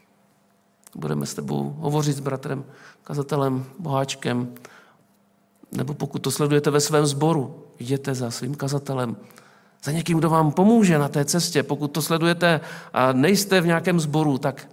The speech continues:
najděte nějakou církev, která káže boží slovo, kde vám někdo pomůže. To je tak důležitá otázka. Otázka věčnosti.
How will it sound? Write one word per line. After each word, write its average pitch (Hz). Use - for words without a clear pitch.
najděte 139
nějakou 123
církev, 127
která 120
káže 135
boží 139
slovo, 127
kde 127
vám 131
někdo 135
pomůže. 180
To 160
je 175
tak 175
důležitá 190
otázka. 170
Otázka 135
věčnosti. 147